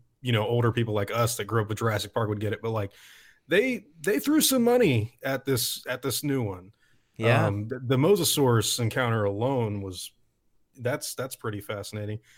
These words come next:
Speaker 1: I'm more interested to see around the park itself, like Isla Nublar and Tango the Baby Raptor and the
Speaker 2: Yeah.
Speaker 1: walking Triceratops and stuff like that, because that Triceratops looks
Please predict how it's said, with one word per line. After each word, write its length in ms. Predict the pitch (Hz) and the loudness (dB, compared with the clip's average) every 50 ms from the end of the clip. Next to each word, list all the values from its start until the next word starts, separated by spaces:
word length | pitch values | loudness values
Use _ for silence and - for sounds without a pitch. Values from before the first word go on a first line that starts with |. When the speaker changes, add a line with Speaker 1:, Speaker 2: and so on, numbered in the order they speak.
| _ _ _ - | _ _ _ -4
Speaker 1:
I'm 180 | - 381 302 320 | -2 -2 -2 0
more 200 | 320 294 220 180 | 2 2 4 4
interested 400 | 175 175 - 156 - - 156 131 | 4 2 0 -4 -4 -2 -4 -2
to 60 | 123 117 | -2 -4
see 180 | - - 135 | -2 0 0
around 480 | 110 101 92 101 107 107 120 131 127 127 | 0 -2 -2 -2 -2 -2 0 0 0 0
the 80 | 120 | -2
park 300 | 120 - 120 117 113 - | -2 -2 -2 -2 -2 -4
itself, 640 | 98 - - - - - 107 107 123 156 170 - - _ _ _ _ _ _ _ _ _ _ _ _ _ _ _ _ _ _ - | -6 -10 -8 -10 -6 -6 -4 -4 -4 -4 -6 -10 -18 _ _ _ _ _ _ _ _ _ _ _ _ _ _ _ _ _ _ -4
like 280 | 120 117 117 120 120 123 | -2 -2 -2 -2 -2 -4
Isla 260 | 123 120 117 120 117 | -2 0 2 2 2
Nublar 540 | 107 113 117 120 120 120 117 117 117 113 110 | 2 2 2 2 2 2 2 4 2 2 0
and 100 | 101 - | 0 0
Tango 380 | - 113 113 113 110 113 110 | -2 -2 -2 0 0 0 -2
the 120 | 101 104 98 | -2 -4 -4
Baby 280 | 107 107 107 104 107 | -4 -6 -6 -6 -6
Raptor 640 | 101 101 107 107 107 104 - - - 107 107 104 101 | -4 -4 -4 -4 -4 -6 -8 -10 -8 -8 -6 -6 -6
and 120 | 98 101 - _ - - - - | -8 -10 -12 _ -20 -20 -20 -14
the 60 | - 113 113 107 | -8 -2 0 2
Speaker 2:
Yeah. 320 | 110 123 123 - 107 123 | 4 4 4 4 2 0
Speaker 1:
walking 280 | 123 - - 117 110 - | 0 0 0 -2 -2 0
Triceratops 1000 | - 120 113 117 - - 175 165 160 156 156 151 160 156 151 147 143 135 - - | 0 0 0 0 0 0 2 4 4 4 2 2 2 2 2 2 0 -2 -4 -6
and 80 | 135 120 | -6 -4
stuff 180 | - 139 120 | -4 -4 -4
like 100 | 135 123 | -4 -6
that, 180 | 139 135 135 120 | -4 -4 -4 -4
because 220 | 135 123 117 120 - - - - - _ _ _ | -4 -4 -6 -6 -8 -16 -20 -20 -20 _ _ _
that 120 | - 175 170 | -4 -2 0
Triceratops 880 | - 165 170 - - 165 156 139 120 127 120 107 110 113 - - - - | 2 2 2 4 4 4 4 4 4 4 2 0 0 -2 -6 -8 -8 -4
looks 360 | 120 117 110 98 - - - | -2 -2 -2 -2 -4 -10 -12